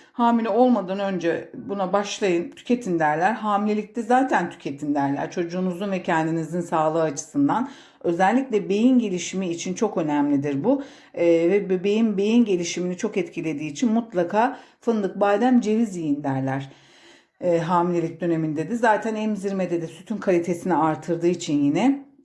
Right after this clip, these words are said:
fındık, badem, ceviz ayırt etmeksizin bunları tüketebilirsiniz. Tabii aşırıya kaçmadan, e, tüketmekte fayda var ama özellikle embriyonun sağlığı açısından çok çok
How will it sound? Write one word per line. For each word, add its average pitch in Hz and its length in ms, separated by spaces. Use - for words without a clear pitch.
fındık, 170 440
badem, 190 440
ceviz 190 460
ayırt 196 260
etmeksizin 175 580
bunları 175 300
tüketebilirsiniz. 165 800
Tabii 165 360
aşırıya 175 420
kaçmadan, 180 640
e, 165 320
tüketmekte 185 600
fayda 165 360
var 214 100
ama 226 380
özellikle 202 440
embriyonun 190 720
sağlığı 180 400
açısından 196 760
çok - 280
çok - 260